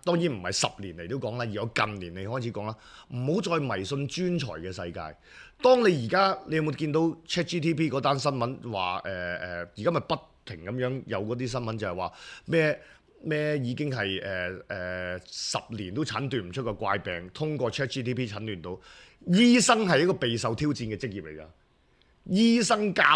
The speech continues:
師係備受，備受呢一個噉樣嘅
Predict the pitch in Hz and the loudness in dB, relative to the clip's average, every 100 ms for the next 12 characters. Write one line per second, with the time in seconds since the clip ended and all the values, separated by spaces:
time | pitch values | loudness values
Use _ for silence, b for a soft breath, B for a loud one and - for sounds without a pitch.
0 | 147 139 - 180 143 110 98 113 104 107 | 6 2 0 0 2 0 0 -2 -2 -4
1 | 104 95 95 - _ _ _ _ 120 107 | -4 -4 -6 -10 _ _ _ _ -4 -2
2 | 107 - 104 110 151 139 113 101 110 120 | -2 -4 -2 0 0 0 -2 -4 -4 -4
3 | 110 107 90 | -2 -4 -4